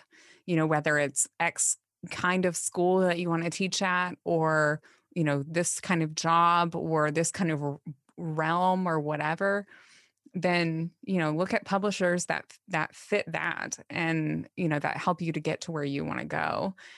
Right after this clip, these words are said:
and then figure out how to publish with them or to, you know, to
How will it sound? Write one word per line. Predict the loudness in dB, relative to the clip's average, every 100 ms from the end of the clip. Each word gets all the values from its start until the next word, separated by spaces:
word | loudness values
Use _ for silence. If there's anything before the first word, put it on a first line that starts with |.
| -12 -2
and | 2 4
then | 4 2 0 -4 _ _ -2
figure | 2 2
out | 2
how | 0
to | 0 -4 _ -6
publish | -2 -2 -4
with | -4
them | 0 0 0 0
or | -2 -2
to, | -4 -4 -8 -6
you | -2
know, | -2 -2
to | -2 -2 -4